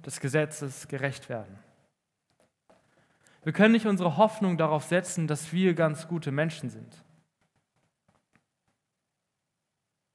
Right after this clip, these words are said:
Wir können nicht glauben, dass wir gut genug sind und dass die Hölle nur für die Schlimmsten der Schlimmsten ist.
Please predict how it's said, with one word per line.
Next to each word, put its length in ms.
Wir 100
können 160
nicht 140
glauben, 380
dass 180
wir 140
gut 200
genug 280
sind 260
und 120
dass 180
die 180
Hölle 240
nur 160
für 140
die 80
Schlimmsten 520
der 100
Schlimmsten 520
ist. 320